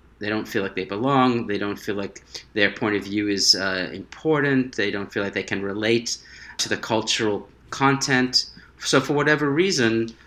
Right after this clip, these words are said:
we find that we can help those students. So what we did is,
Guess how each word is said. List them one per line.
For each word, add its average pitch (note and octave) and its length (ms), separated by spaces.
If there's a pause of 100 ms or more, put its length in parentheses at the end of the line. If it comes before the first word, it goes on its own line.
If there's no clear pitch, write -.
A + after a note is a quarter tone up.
we C#3 200
find G#2+ 420
that G#2 140 (260)
we A#2 160
can B2 160
help A2 280
those F2+ 200 (100)
students. F#2 500 (360)
So E3 160
what E3 160
we D#3 80 (140)
did F#3 100
is, D#3 280